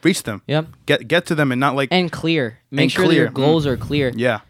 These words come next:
Speaker 2: You know, before you start a good habit, you wanna know, "What am I trying to reach?
Speaker 1: Mm.
Speaker 2: What is my goal here?"
Speaker 1: Yeah.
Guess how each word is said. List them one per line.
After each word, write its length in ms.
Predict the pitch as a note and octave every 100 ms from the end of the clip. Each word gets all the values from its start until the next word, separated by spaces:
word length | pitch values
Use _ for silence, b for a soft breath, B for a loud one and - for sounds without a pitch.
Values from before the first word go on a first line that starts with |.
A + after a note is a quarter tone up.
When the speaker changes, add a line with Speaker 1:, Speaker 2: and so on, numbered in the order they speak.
| _
Speaker 2:
You 120 | C3+
know, 120 | D#3
before 380 | C#3+ C#3+ E3 F3
you 120 | D#3+
start 280 | D3 E3+ E3
a 40 | C3+
good 180 | D3+
habit, 340 | C3+ C#3+ F3 D#3
you 160 | C3+
wanna 200 | D3 D#3
know, 220 | C#3+ C#3 C3
"What 260 | F#2+ C#3+
am 120 | G#3+
I 80 | A3+
trying 240 | - F3 D#3
to 80 |
reach? 400 | B2 A#2 - - _ _ -
Speaker 1:
Mm. 160 | A#2+ G#2+
Speaker 2:
What 100 | D#3
is 120 | G#3
my 160 | G3 D3+
goal 320 | C3 C#3 C#3+
here?" 380 | C3+ A2 G2+ G#2+ _ _ -
Speaker 1:
Yeah. 180 | A2